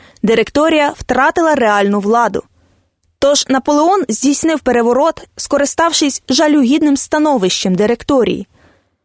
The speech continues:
Він стабілізував внутрішньополітичну ситуацію та реорганізував армію, збільшивши її чисельність до двохсот тисяч військових. Ці заходи дозволили йому перейти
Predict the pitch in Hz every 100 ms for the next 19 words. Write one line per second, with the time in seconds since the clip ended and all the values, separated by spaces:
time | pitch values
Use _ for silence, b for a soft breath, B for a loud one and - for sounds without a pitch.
0 | _ _ 208 277 370 - B - - 226
1 | 262 247 262 302 339 - 226 247 349 381
2 | - 262 247 233 320 - 302 - 330 294
3 | 190 - - - - b b b - 294
4 | 403 - 311 381 370 302 320 262 247 247
5 | 254 - 339 294 214 185 202 - _ 233
6 | 202 240 349 294 247 247 220 226 240 -
7 | 190 - 220 311 202 - B B B -
8 | 339 349 233 - - 254 285 - _ -
9 | 208 226 214 220 226 - - 262 180 -
10 | _ b b b b b b _ _ -
11 | - 202 190 233 - 262 185 - 208 254
12 | 294 339 294 254 233 220 214 302 - -
13 | 330 359 - 320